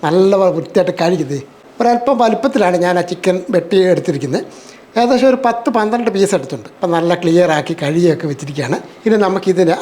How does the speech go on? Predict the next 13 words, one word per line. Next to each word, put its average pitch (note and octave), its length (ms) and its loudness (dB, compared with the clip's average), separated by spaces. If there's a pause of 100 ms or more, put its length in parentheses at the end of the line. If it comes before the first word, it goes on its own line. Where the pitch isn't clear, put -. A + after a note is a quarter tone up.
ആവശ്യമുള്ള E3+ 400 -2
സാധനങ്ങളൊക്കെ D3+ 480 -2
ഒന്ന് C#3 140 -8
ചേർക്കാം. C3 300 -4 (360)
നമുക്ക് E3+ 220 0 (120)
ആദ്യമേ E3+ 380 2
തന്നെ A#2 180 -2 (500)
ഇതിനാവശ്യമുള്ള G3+ 760 0 (600)
ഉപ്പ് - 160 -4
പൊടി D#3+ 240 4
അങ്ങോട്ട് C3 240 -2
ഇട്ട് - 100 -16
കൊടുക്കാം. E3+ 300 -4